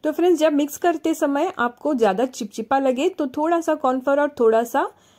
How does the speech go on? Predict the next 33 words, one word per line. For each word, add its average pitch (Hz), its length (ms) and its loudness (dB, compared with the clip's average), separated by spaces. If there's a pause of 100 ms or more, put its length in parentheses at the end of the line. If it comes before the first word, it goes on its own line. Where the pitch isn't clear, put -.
(160)
चावल 226 280 0
का 233 120 -2
आटा 226 200 0
इसमें 240 360 0
और 202 380 0
ऐड 202 160 0
कर 208 180 0
लीजिए, 208 320 -2
एक 202 280 -2
एक 202 100 0
चम्मच 196 340 -2
जितना। 233 380 -4 (2750)
एक 269 200 -2
मैंने 277 260 0
स्टील 233 320 -4
का 226 140 -2
ऐसे 220 220 -2
ग्लास 202 380 -2
रखा 226 280 -4
है 247 240 -4 (440)
और 233 100 2
इसमें 240 280 -2
डालते 220 320 0
हैं 339 200 0
पाइपिंग 208 480 -2
बैग। 214 280 0 (1500)
और 240 200 0
ये 320 120 2
स्टार 247 440 0
शेप 247 380 -4
का 359 140 0
नोजल 208 480 2
है, 240 180 2